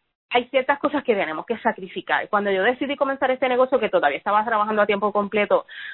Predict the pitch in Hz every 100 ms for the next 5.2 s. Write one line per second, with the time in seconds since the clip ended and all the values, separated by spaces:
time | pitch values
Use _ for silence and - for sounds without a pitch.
0 | - - 220 208 - 233 226 214 208 269
1 | 247 269 277 247 170 170 170 151 156 -
2 | - - 214 226 285 294 269 254 262 269
3 | 240 214 214 233 214 185 175 202 208 190
4 | 208 196 - - 190 185 180 185 208 240
5 | 165